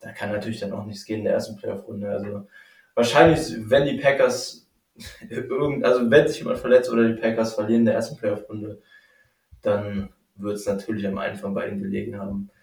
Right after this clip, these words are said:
Im Endeffekt ist mir das Verletzungsrisiko dann immer quasi an erster Stelle und deshalb würde ich dann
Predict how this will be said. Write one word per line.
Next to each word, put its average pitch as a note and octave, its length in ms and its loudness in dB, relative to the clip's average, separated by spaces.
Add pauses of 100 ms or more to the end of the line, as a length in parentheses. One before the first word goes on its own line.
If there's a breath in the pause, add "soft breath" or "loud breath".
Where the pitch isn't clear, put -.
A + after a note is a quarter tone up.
(320)
Im A#3 120 2
Endeffekt C3 500 6
ist A#2 160 -6
mir B2 140 -2
das A#2+ 200 2
Verletzungsrisiko B2 720 2
dann A#2 260 4
immer A2+ 580 2 (440)
quasi A2 320 4
an G2+ 100 2
erster A#2 340 0
Stelle A2+ 540 0 (640 soft breath)
und G2 500 -8
deshalb G2+ 380 2
würde G2 180 -4
ich - 140 -10
dann - 400 -6